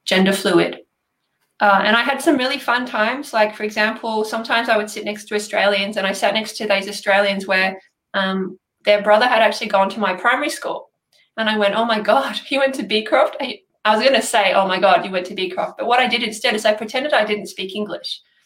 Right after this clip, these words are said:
because that's what I do when I'm, I just can't be bothered. <laughs>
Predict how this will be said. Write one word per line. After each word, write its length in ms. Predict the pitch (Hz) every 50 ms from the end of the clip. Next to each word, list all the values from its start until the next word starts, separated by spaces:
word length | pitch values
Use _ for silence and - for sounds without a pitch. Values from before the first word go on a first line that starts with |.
| _ _ _ _ _ _ _ _ _ _ -
because 240 | 214 202 202 - 208
that's 200 | - - - -
what 120 | 240 226
I 80 | 226 220
do 180 | 190 196 196 196
when 160 | 196 190 185
I'm, 500 | 180 185 185 185 190 202 190 196 - - _ _ -
I 200 | 165 202 208 214 208 -
just 280 | - 220 208 - - -
can't 200 | - 208 185 -
be 60 | 214
bothered. 400 | 208 202 202 202 190 - 175 - - _ - - - _ _ _ _ -
<laughs> 280 | 254 277 - - -